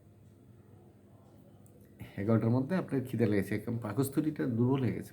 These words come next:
পাকস্থলী যেন কি খাবার চায়, খালি খালি লাগতেছে পাকস্থলী যেন। এই খি-, খাইলেন কিন্তু, মনে করেন দশটাই খাইলেন, কিন্তু এগারোটার সময় এসেই আপনার এই ঘটনা।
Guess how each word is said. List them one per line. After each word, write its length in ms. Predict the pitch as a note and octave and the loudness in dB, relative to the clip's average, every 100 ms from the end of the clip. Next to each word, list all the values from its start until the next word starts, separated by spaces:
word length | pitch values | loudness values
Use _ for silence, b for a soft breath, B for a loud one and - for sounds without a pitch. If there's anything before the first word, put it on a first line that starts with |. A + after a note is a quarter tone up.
| - | -8
পাকস্থলী 380 | G#2 B2 C3 A#2 | -4 -2 0 2
যেন 100 | A#2 A#2 A#2 | 2 2 0
কি 80 | A2+ G#2+ - | -6 -8 -6
খাবার 240 | G2+ G2+ - | 0 0 0
চায়, 200 | E2+ - - - - b b b - | -6 -10 -14 -20 -20 b b b 0
খালি 200 | C3 B2+ | 6 8
খালি 200 | B2 A2 G#2+ G2 | 8 6 6 4
লাগতেছে 360 | F#2+ - - - - | 0 -4 -12 -14 -10
পাকস্থলী 380 | F#2+ A2 A2+ G#2+ | -6 -4 -2 -2
যেন। 80 | G2+ - | 0 6
এই 60 | D#3+ D#3 | 6 6
খি-, 200 | - - - | -8 -12 -4
খাইলেন 320 | - D#3 G#3 F#3 | 4 6 6 4
কিন্তু, 200 | G2 - - b b b | 0 -2 -8 b b b
মনে 200 | F3+ G3+ | 6 8
করেন 180 | G3+ F#3 D3+ | 8 12 12
দশটাই 340 | D3+ - F#3+ F#3 | 10 8 6 8
খাইলেন, 260 | A#2+ F2+ F#2 - | 6 4 2 2
কিন্তু 140 | D#3 D#3 | 6 8
এগারোটার 360 | C#3 C3 D#3 - | 8 8 8 8
সময় 200 | C#3+ C3 A#2+ | 6 6 6
এসেই 220 | D#3 G3+ - b b b - | 4 0 -4 b b b -12
আপনার 180 | G#2+ A2 G#2+ | 0 4 4
এই 60 | F#2+ | 4
ঘটনা। 260 | F2+ D2 | -2 -6